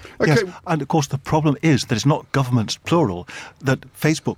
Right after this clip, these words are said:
Speaker 1: being a global company, would require a global government to pass that regulation. Uh, we're not anywhere near that point yet, and the chances of effective regulation being passed,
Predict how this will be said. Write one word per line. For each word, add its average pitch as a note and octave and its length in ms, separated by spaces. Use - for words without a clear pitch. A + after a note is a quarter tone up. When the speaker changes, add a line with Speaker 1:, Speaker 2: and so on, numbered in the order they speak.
Speaker 1:
being A2 240
a A#2+ 80
global A#2+ 260
company, G2 540
would A2+ 100
require A#2 420
a C3 60
global B2 380
government G#2 480
to C#3+ 100
pass C3 260
that D3+ 80
regulation. B2+ 680
Uh, B2+ 140
we're C3 120
not C3+ 420
anywhere C3 380
near C3+ 260
that A#2 240
point F3 320
yet, F2 320
and B2 240
the B2+ 80
chances C#3 520
of D3 340
effective C#3+ 380
regulation B2 480
being G2+ 220
passed, B2 360